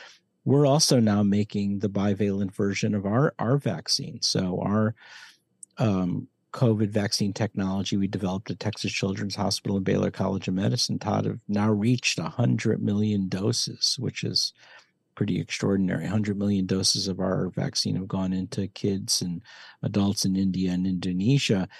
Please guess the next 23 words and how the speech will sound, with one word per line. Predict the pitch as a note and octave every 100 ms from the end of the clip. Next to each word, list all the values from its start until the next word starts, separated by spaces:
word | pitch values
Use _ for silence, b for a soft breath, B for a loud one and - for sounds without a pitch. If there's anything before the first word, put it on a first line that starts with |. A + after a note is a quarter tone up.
| B -
but | B2
now | A#2+ C3+
we're | C3+
making | A#2+ A#2+ - A#2 A2 G#2+ -
the |
bivalent | G2 G#2+ A2 A2 G2+ F#2+
version | G#2+ G#2 F#2+ G2+
of | F2+
that | G2+ G2+
as | F#2+ -
well. | - A2+ A2 F2+
And | F#2+
I | F#2+
think | - G2 F#2+
we're | G2+
moving | G2+ G2 F#2+
pretty | - F#2+ G2+
quickly, | - G2+ - G#2+ G2
and, | F#2 B B B B
and | A2
hopefully | G2+ B2 - G#2+ G2
we | G2+
can | - G#2 G#2